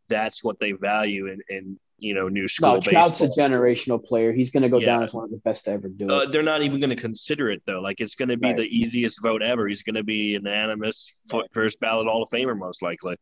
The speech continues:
Speaker 2: Absolutely. He's
Speaker 3: No,
Speaker 2: he's
Speaker 3: especially
Speaker 2: incredible.
Speaker 3: these analytical guys that they, they're, they're all over him.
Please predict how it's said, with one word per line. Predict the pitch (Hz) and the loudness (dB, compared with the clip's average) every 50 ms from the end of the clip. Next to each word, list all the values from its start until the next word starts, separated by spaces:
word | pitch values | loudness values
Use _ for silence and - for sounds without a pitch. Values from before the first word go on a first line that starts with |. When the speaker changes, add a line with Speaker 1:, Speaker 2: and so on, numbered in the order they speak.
| _ - | _ -2
Speaker 2:
Absolutely. | 123 127 123 - - 117 104 101 98 104 107 104 104 | 0 0 0 0 -2 -2 -2 -2 -2 -4 -8 -8 -4
He's | - 123 120 117 117 113 - - _ _ _ _ _ _ _ _ _ _ _ _ _ _ _ _ _ _ _ - | 0 0 0 0 -2 -6 -12 -18 _ _ _ _ _ _ _ _ _ _ _ _ _ _ _ _ _ _ _ 0
Speaker 3:
No, | 165 - - - | 2 2 2 2
Speaker 2:
he's | - 131 | 0 -2
Speaker 3:
especially | - - - - - - - | 0 2 2 2 2 -2 -8
Speaker 2:
incredible. | 113 107 95 - | -8 -8 -8 -8
Speaker 3:
these | - - - | -10 -10 -4
analytical | 165 165 170 165 156 165 175 185 175 - 151 135 | 0 2 2 2 2 2 0 0 -2 -4 -4 -2
guys | 120 135 127 123 120 120 117 107 | 0 0 0 0 -2 -6 -8 -10
that | 117 135 127 - 123 | -10 -10 -10 -10 -10
they, | 139 135 131 127 127 127 123 123 120 _ _ _ _ _ _ _ _ _ _ _ - - - - | -8 -6 -4 -4 -4 -6 -8 -10 -14 _ _ _ _ _ _ _ _ _ _ _ -20 -20 -16 -12
they're, | 147 143 139 | -10 -8 -6
they're | 127 143 143 143 143 | -4 -4 -4 -2 0
all | 143 156 151 147 143 143 143 143 | 2 2 2 4 4 2 2 0
over | 127 107 107 | -2 -4 -12
him. | 98 98 95 95 - | -18 -18 -20 -20 -20